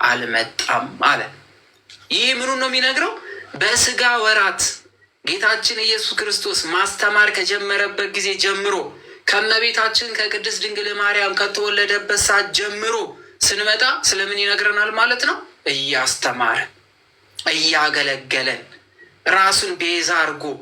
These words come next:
ራሱ የኃጢአት አስተሰሪ፣ ኃጢአት የሚቀበል፣ ኃጢአትን ደግሞ የሚያቀብል፣ ለኃጢአት የሚቀርበው መስዋዕት ራሱ ሆኖ የቀረበ አገልጋያችን እንደሆነ ሲናገር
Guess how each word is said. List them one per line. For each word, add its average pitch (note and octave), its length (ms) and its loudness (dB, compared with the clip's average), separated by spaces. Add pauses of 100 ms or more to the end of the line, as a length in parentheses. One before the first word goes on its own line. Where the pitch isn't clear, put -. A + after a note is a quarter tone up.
(400)
ራሱ G3+ 380 4
የኃጢአት G3 640 2
አስተሰሪ፣ F#3+ 680 2 (300)
ኃጢአት G3 440 0
የሚቀበል፣ F3+ 720 0 (320)
ኃጢአትን G3+ 580 2
ደግሞ G3+ 340 -2
የሚያቀብል፣ F#3 800 0
ለኃጢአት G3+ 580 2
የሚቀርበው G3+ 580 -2
መስዋዕት G3 460 0
ራሱ G3 400 4
ሆኖ G3+ 200 -4
የቀረበ F3+ 460 2 (520)
አገልጋያችን E3+ 840 0
እንደሆነ D3+ 360 -4
ሲናገር E3 500 0